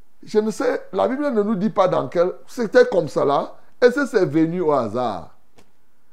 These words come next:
Qu'il commence à dire qu'il n'est pas possible qu'il n'y ait pas de scandale. En, il est en train de démontrer là que la vie, là où nous sommes sur cette terre, est faite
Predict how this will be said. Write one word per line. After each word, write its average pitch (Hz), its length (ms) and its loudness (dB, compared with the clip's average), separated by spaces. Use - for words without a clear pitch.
Qu'il 262 200 -6
commence 226 440 2
à 196 100 2
dire 214 220 -2
qu'il 240 180 -6
n'est 220 160 2
pas 208 200 2
possible 202 1000 0
qu'il 214 180 -2
n'y 180 140 2
ait 170 60 4
pas 165 200 2
de 139 140 0
scandale. 120 640 -6
En, 190 220 4
il 196 180 0
est 214 40 8
en 202 160 0
train 208 160 0
de 196 120 2
démontrer 156 520 0
là 202 180 -2
que 190 300 0
la 151 480 2
vie, 214 260 0
là - 340 2
où 214 100 2
nous 208 140 0
sommes 185 400 2
sur - 180 -10
cette 185 420 -2
terre, 147 420 2
est 214 180 8
faite 180 560 2